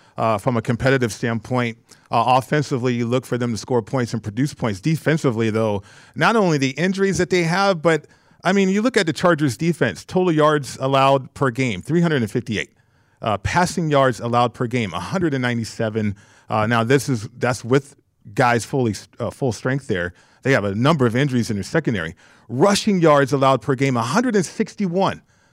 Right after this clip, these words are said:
Uh, and then points allowed per game, twenty-five. So,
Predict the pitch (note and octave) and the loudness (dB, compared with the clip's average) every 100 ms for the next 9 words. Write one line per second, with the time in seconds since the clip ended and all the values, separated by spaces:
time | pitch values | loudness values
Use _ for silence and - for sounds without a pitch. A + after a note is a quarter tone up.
0 | _ _ B2+ B2+ C#3+ E3+ D3 - F#3+ E3 | _ _ 2 4 4 2 0 2 0 2
1 | F3 D#3 D3+ C#3+ D3 D3 C#3+ - - D#3 | 2 4 2 2 -2 -2 -4 -6 -8 -6
2 | D3 - C#3 A#2 G#2+ - - D3 C#3+ B2+ | -6 -2 0 2 -2 -4 0 2 2 -2